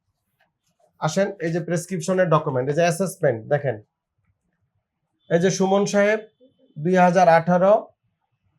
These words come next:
এই যে পিএলআইডি, দুবাই প্রবাসী। উনি আমাদের এখানে ভর্তি থেকে চিকিৎসা নিয়ে চলে গিয়েছিল। আলহামদুলিল্লাহ, উনি আজকে পঁচিশ সাল, আজকে কেন আসছে সেটা হচ্ছে আমার কোশ্চেন।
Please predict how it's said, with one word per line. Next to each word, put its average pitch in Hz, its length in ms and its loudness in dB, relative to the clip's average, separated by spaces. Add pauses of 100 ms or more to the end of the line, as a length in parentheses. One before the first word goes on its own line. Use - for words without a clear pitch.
(500)
এই 156 120 0
যে 170 120 2
পিএলআইডি, 180 840 4 (960)
দুবাই 170 320 6
প্রবাসী। 170 600 2
উনি 175 180 0
আমাদের 170 360 4
এখানে 180 480 -2 (920)
ভর্তি 185 340 4
থেকে 196 340 -2
চিকিৎসা 190 440 -4
নিয়ে 185 240 -4
চলে 170 240 -4
গিয়েছিল। 175 480 -2 (560)
আলহামদুলিল্লাহ, 175 960 6
উনি 170 380 -2 (320)
আজকে 160 320 -2
পঁচিশ 170 420 -6
সাল, 180 200 0
আজকে 160 380 -6
কেন 175 260 0
আসছে 165 540 -2 (280)
সেটা 202 320 0
হচ্ছে 196 180 -2
আমার 165 180 2
কোশ্চেন। 131 480 -8